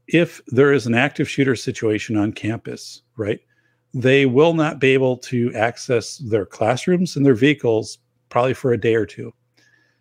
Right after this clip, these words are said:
Because, um, this is one of the things that I saw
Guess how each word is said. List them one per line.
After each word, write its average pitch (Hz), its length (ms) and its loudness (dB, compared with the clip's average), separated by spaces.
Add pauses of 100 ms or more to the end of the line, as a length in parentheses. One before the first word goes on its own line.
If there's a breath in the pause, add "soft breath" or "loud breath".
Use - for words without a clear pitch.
(140)
Because, 160 840 0 (360)
um, 120 540 0
this 175 220 0
is 190 100 2
one 143 160 4
of 139 100 4
the 113 60 -6
things 120 260 -2
that 113 100 -2
I 98 80 -2
saw 107 460 0